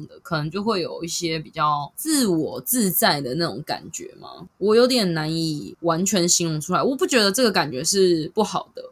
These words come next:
他可能在感情模式的相处中，他可能也是好的。例如说，像这样的人，他可能给另外一半也是很大的自由，或是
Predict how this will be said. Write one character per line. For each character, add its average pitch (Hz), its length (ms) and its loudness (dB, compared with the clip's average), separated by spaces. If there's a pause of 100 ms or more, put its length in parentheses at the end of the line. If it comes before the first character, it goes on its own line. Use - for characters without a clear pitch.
(100)
他 349 140 4
可 269 160 4
能 156 140 2
在 214 220 4
感 165 260 -2
情 156 240 -2
模 151 120 -2
式 202 140 0
的 180 80 2
相 175 160 2
处 180 140 -2
中， 151 160 0
他 254 100 2
可 233 160 0
能 123 140 -4
也 90 120 -10
是 - 160 -2
好 160 300 -6
的。 - 100 -18 (120)
例 214 100 -2
如 202 100 2
说， 180 380 2
像 233 300 2
这 233 80 2
样 202 120 4
的 151 140 0
人， 78 80 -6
他 180 140 -2
可 196 120 2
能 147 140 0
给 120 120 -4
另 170 140 -2
外 170 160 2
一 143 40 -2
半 160 180 0
也 80 100 -8
是 156 400 0 (120)
很 165 180 0
大 226 180 6
的 165 120 2
自 165 260 -2
由， - 340 -8 (120)
或 196 120 4
是 185 320 4